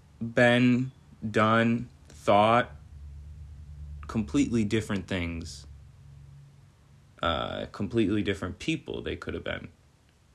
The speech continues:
And yet, you have mothers and children and disabled people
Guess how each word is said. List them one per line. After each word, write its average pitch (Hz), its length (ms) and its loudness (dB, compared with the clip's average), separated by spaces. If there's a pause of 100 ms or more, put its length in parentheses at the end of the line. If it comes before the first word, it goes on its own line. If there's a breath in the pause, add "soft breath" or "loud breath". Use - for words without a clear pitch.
(1120)
And 107 220 2
yet, 107 400 4 (720)
you 107 180 0
have 104 560 4
mothers 101 800 2 (720)
and 92 880 -2 (200)
children 101 880 0 (720)
and 92 840 -2
disabled 101 680 0
people 87 580 -6